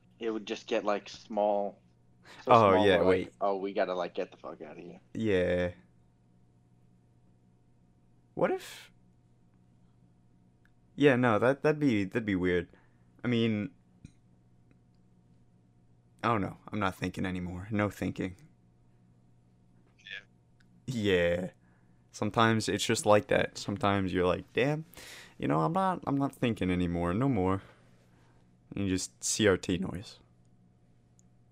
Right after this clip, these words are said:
Speaker 2: You know?
Speaker 1: Just,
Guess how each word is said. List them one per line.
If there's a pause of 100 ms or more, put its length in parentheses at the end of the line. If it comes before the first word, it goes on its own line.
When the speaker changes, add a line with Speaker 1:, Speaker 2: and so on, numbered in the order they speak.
(1000)
Speaker 2:
You
know? (1200)
Speaker 1:
Just,